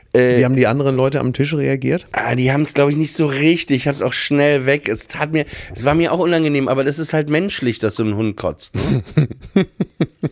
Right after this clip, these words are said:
Speaker 1: Ja,
Speaker 2: Aber das
Speaker 1: aber
Speaker 2: ist schon eine Situation, also dass Arthur, ähm, o-, oben oder unten rum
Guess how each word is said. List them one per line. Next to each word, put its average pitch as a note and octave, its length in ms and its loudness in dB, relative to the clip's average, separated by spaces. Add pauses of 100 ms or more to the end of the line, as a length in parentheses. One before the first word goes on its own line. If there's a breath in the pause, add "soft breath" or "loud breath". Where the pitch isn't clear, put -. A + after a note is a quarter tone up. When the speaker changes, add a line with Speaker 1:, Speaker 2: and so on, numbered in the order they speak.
(1200 loud breath)
Speaker 1:
Ja, A#2+ 240 2
Speaker 2:
Aber D3 180 2
das C#3 200 4
Speaker 1:
aber - 40 0
Speaker 2:
ist G#3 160 -4
schon C#4 160 2
eine G#3+ 220 0
Situation, G#3 640 -2 (360 loud breath)
also D3+ 180 0
dass D3 280 -2
Arthur, F3+ 680 0
ähm, D3 400 0 (140)
o-, - 340 -8 (200)
oben G3 360 2
oder C#3 240 2
unten G3+ 240 -2
rum F3 480 -2